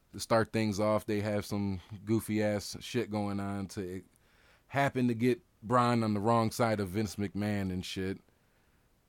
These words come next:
Uh, I had read something during the day about their, that potentially happening. When I read it, I'm like, "That makes no fucking sense. Why would they take Strowman out of the Royal Rumble match and have him destroy Vince's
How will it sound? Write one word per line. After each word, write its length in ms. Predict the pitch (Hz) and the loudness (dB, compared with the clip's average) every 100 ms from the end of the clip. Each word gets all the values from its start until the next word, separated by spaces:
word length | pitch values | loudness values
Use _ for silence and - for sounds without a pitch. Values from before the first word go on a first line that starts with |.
| _ - | _ -8
Uh, 100 | 98 | -4
I 180 | 101 110 | -2 0
had 200 | 117 107 | 0 2
read 220 | 123 107 | 2 0
something 540 | - 117 117 113 101 113 | -2 -2 0 -2 -2 0
during 220 | 120 117 | 2 2
the 80 | 104 | 0
day 440 | 120 127 107 101 - _ _ _ _ _ _ _ - | 0 0 0 -4 -10 _ _ _ _ _ _ _ -2
about 240 | 113 113 | 0 0
their, 180 | 113 110 82 | 0 -4 -2
that 200 | 104 123 | 0 0
potentially 500 | - - 143 - 117 | 0 0 0 2 0
happening. 500 | 107 151 117 104 98 | 0 0 -2 -2 -2
When 100 | 104 | -2
I 40 | 101 | -2
read 220 | 104 147 | -2 -2
it, 80 | 117 | -2
I'm 60 | 107 | -4
like, 100 | 120 | -8
"That 160 | - | -8
makes 260 | 117 98 92 | -8 -6 -4
no 160 | 104 | -4
fucking 320 | 113 117 107 104 | -4 -4 -4 -6
sense. 280 | 104 92 | -6 -6
Why 140 | 92 104 | -6 -6
would 160 | 120 | -6
they 100 | 107 | -6
take 280 | 104 113 104 87 - _ | -6 -4 -4 -8 -20 _
Strowman 440 | - - 110 107 101 | -12 -4 -2 -2 -2
out 120 | 104 | -4
of 60 | 90 | -6
the 60 | |
Royal 240 | 87 107 101 | -4 -4 -2
Rumble 260 | 110 101 | -4 -4
match 260 | 90 90 - | -6 -8 -8
and 100 | 92 | -8
have 240 | 110 107 | -6 -6
him 360 | 104 107 98 85 _ _ _ _ _ _ _ _ - | -4 -4 -6 -8 _ _ _ _ _ _ _ _ -10
destroy 420 | 107 120 - 131 127 | -2 -2 4 4 4
Vince's 580 | 117 131 120 110 95 | 2 0 -2 -2 -6